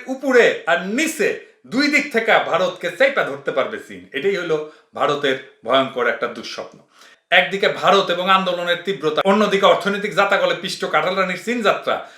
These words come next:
এই দুই কারণে ভাতর-, ভারতের মাথা খারাপ হয়ে গেছে। ভারতের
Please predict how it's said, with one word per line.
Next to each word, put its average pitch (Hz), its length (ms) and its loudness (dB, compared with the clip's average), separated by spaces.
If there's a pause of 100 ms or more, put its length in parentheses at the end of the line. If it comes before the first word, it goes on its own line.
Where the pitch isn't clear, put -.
(140)
এই 180 140 0
দুই 269 240 4
কারণে 196 340 4 (100)
ভাতর-, 151 340 -8
ভারতের 143 420 -4 (360)
মাথা 117 300 -4
খারাপ 101 240 -12
হয়ে - 240 -20
গেছে। - 240 -20 (800)
ভারতের 160 360 4